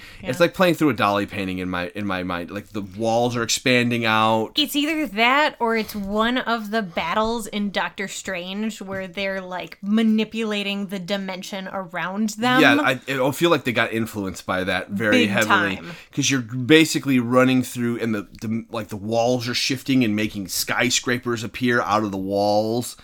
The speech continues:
Speaker 2: Yeah, it takes you through the whole maze, like, it leads you through it.
Speaker 1: Yes, and you're running through and, like, the shell, like, doors and windows are popping out. You actually hop through a, a single door to end up in an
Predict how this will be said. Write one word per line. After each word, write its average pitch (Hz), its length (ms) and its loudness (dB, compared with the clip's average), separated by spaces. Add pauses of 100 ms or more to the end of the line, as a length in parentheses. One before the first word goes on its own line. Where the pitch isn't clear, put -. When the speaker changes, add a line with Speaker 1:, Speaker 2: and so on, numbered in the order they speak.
(240)
Speaker 2:
Yeah, 226 180 2
it 214 160 0
takes 240 320 -4
you 233 200 -2
through 220 480 -2
the 196 100 -2
whole 202 220 0
maze, 190 260 -4
like, 190 120 -4
it 208 140 -10
leads 208 400 -2
you 185 100 -12
through 180 340 -12
it. - 440 -12
Speaker 1:
Yes, 120 580 0
and 117 360 0
you're 127 140 0
running 131 300 2
through 127 280 0
and, 117 80 2
like, 98 280 -6 (520)
the 110 160 -8
shell, 123 380 2
like, 113 180 -6
doors 123 340 2
and 107 160 -4
windows 123 380 4
are 117 60 -8
popping 113 440 0
out. 107 300 2
You 117 120 -2
actually 110 200 -4
hop 123 340 -2
through 127 300 2
a, 95 100 -2 (120)
a 98 40 -8
single 120 280 -2
door 113 240 0
to 110 120 -2
end 110 200 0
up 104 100 -2
in 107 160 -4
an 101 60 -4